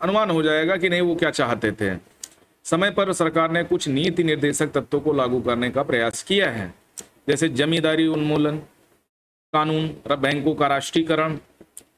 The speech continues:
कई फैक्ट्री अधिनियम, न्यूनतम मजदूरी, मिनिमम वेजेस का कानून, कुटीर एवं लघु उद्योगों को प्रोत्साहन, अनुसूचित जाति, अनुसूचित जनजातियों के उन्नयन के लिए आरक्षण आदि, इन प्रयासों को दर्शाते हैं।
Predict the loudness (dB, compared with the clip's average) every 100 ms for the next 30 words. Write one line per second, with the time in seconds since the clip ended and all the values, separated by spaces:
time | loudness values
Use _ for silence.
0 | _ _ -2 0 0 0 -2 0 2 2
1 | 0 0 -2 -6 -6 -2 0 0 0 2
2 | 0 2 2 2 0 0 0 0 2 2
3 | 0 0 0 0 0 0 -2 -6 -14 _
4 | -2 2 2 2 2 0 2 0 2 0
5 | 0 0 0 0 0 0 0 0 -4 -8
6 | _ _ -2 0 2 0 2 0 2 2
7 | 2 0 0 0 0 0 0 2 0 0
8 | -2 0 0 2 2 2 2 0 2 2
9 | 0 -2 -2 0 0 -2 -4 _ _ -20
10 | -20 _ -2 0 2 2 2 -2 -2 0
11 | 0 2 0 0 0 0 -2 -8